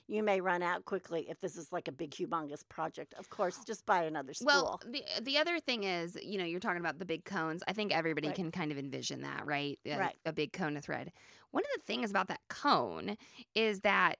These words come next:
Speaker 2: the serger, um, as it creates the stitch, as the thread is fed in,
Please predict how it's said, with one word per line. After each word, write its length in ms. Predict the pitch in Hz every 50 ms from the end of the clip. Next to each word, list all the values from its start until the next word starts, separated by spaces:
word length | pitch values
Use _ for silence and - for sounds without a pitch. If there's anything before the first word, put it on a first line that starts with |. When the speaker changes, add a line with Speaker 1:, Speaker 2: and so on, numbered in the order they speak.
| _ -
Speaker 2:
the 80 | 202
serger, 880 | 196 - - - - 320 320 330 339 302 - 220 202 196 196 190 196 - - _ _ _ _ _ -
um, 480 | 190 175 156 151 143 139 131 127 - - _ - - _ _ -
as 200 | - 196 202 -
it 100 | 196 -
creates 300 | - 254 226 226 - -
the 80 | 202 196
stitch, 440 | - - - 165 160 - - - -
as 160 | - 196 180
the 80 | - 185
thread 320 | - - 190 170 160 165
is 220 | 196 190 - - - -
fed 360 | - - - 190 180 202 202 -
in, 380 | 170 165 - - 165 214 254